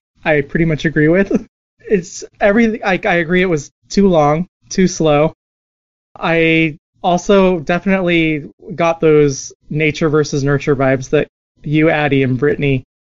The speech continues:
just pointed out. So all of that, I, I totally agree. Speaking of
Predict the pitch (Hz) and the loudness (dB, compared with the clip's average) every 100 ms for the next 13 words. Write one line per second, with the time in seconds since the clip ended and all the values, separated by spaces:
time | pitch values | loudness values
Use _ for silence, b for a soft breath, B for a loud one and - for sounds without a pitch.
0 | _ - 139 - - 151 135 131 131 - | _ -4 -2 -2 -4 -2 0 0 -2 -4
1 | - _ _ _ - - 160 156 180 185 | -8 _ _ _ -20 -2 2 2 2 2
2 | 175 165 160 180 190 185 185 175 151 156 | 2 -2 -2 -4 -4 0 0 0 0 0
3 | 151 143 - _ - - _ _ - - | 0 -2 -8 _ -18 -18 _ _ -18 -6
4 | - 226 254 233 202 185 175 147 147 | 0 2 2 2 2 2 2 0 -6